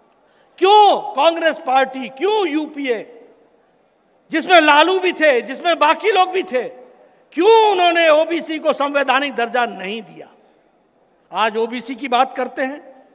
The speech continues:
मैं ये सारी बातें आपके सामने इसलिए रख रहा हूं कि मोत्री-, मो-, मोदी जी के नेतृत्व में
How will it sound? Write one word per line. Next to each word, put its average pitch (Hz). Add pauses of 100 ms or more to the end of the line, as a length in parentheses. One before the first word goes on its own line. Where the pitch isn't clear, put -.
(600)
मैं 202
ये 233
सारी 240
बातें 247
आपके 240
सामने 240
इसलिए 233
रख 226
रहा 240
हूं 285 (1000)
कि 294
मोत्री-, 269
मो-, 247
मोदी 269
जी 285
के 277
नेतृत्व 269
में 330